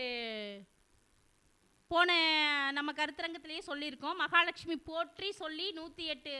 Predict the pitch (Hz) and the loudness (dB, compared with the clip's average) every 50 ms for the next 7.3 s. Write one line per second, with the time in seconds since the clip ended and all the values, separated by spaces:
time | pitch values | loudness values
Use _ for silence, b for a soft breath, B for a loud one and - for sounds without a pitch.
0 | 254 247 311 330 330 320 349 339 311 311 311 - 302 277 302 359 349 320 - 330 | -10 -10 -10 -12 -10 -10 -10 -6 -6 -6 -6 -6 -8 -10 -8 -6 -6 -2 2 2
1 | 320 320 311 - - 302 311 294 285 285 269 - 285 294 277 - 302 294 - 311 | 2 2 0 -2 -2 -4 -4 -2 -4 -6 -8 -8 -8 -10 -10 -10 -14 -16 -12 -12
2 | 277 277 294 359 415 415 b b b b b b b b b b b - 330 311 | -8 -6 -6 -6 -8 -8 b b b b b b b b b b b -8 -6 -2
3 | 320 311 302 294 285 277 262 254 254 247 - 339 330 339 370 381 359 349 339 330 | 0 2 2 4 4 4 4 2 2 0 0 -2 0 4 6 6 8 8 6 6
4 | 311 294 - 440 453 359 320 320 330 - - 381 415 320 302 311 311 302 - 285 | 4 4 2 4 6 8 8 8 6 2 2 2 4 4 4 4 2 0 -2 -4
5 | 294 294 311 311 320 330 349 381 403 - - - 302 302 302 294 269 - - 240 | -2 -2 0 0 2 0 0 -2 -6 -8 -8 -8 -8 -8 -8 -8 -8 -8 -8 -8
6 | 226 220 - _ _ _ _ _ _ _ - 226 240 285 349 392 440 508 440 370 | -8 -10 -12 _ _ _ _ _ _ _ -6 -4 0 4 6 8 8 8 6 6
7 | 330 294 269 233 262 302 | 6 4 4 2 2 2